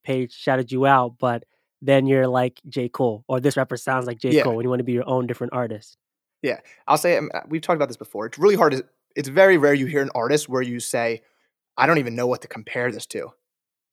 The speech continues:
Speaker 2: Like, every artist, you can probably find a root person. Like, I love Jordan Ward so much, and he sounds so
Speaker 1: Mm-hmm.
Speaker 2: original. But you're like, "Eh, he's from Saint Louis. He kinda has that Smino sound to him."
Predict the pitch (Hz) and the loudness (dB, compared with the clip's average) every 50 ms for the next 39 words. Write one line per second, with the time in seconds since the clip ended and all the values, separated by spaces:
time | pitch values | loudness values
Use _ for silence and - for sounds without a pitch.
0 | _ _ _ _ _ _ _ _ - 156 151 - 175 180 185 180 - 147 139 147 | _ _ _ _ _ _ _ _ 0 0 4 6 6 8 8 8 8 8 8 8
1 | 156 151 - - 151 135 - 131 120 - 139 131 127 127 131 - - 127 120 113 | 6 4 4 0 -4 -4 -4 -6 -2 0 0 2 2 0 0 -2 -2 -2 -2 -4
2 | 110 104 120 123 120 - 127 120 113 - 139 127 - _ _ - - 131 143 139 | -4 -4 -6 -8 -6 -4 -6 -6 -4 -6 -8 -10 -12 _ _ -2 0 2 2 2
3 | 123 123 123 127 123 120 120 - 123 117 113 117 110 107 107 107 - - 120 110 | 0 -2 -2 -2 -2 -2 -4 -6 -8 -8 -8 -8 -10 -10 -10 -10 -8 -8 -6 -6
4 | 101 98 - - 127 127 123 - - 139 135 131 131 139 131 117 127 127 120 123 | -8 -10 -10 -10 -8 -8 -4 -2 0 0 0 0 0 -2 -2 -2 -2 -6 -8 -10
5 | 107 101 - - _ _ _ _ _ _ _ _ _ _ - 147 151 156 160 156 | -12 -14 -16 -18 _ _ _ _ _ _ _ _ _ _ 0 2 4 4 4 4
6 | 151 151 151 - _ _ - 202 269 254 - - 202 220 - - 208 175 143 139 | 2 0 -4 -14 _ _ -8 -6 -6 -6 -4 -4 -4 -2 -2 -2 -2 0 0 0
7 | 151 175 - 165 - 180 214 240 131 - 170 147 - - - - 135 131 127 120 | 0 0 -2 -4 -6 -4 -4 -4 -2 -2 -2 -2 -2 -6 -6 -6 -6 -4 -4 -4
8 | 120 - - 120 107 113 117 127 131 156 160 170 | -6 -6 -8 -10 -10 -10 -8 -4 -4 -4 -4 -6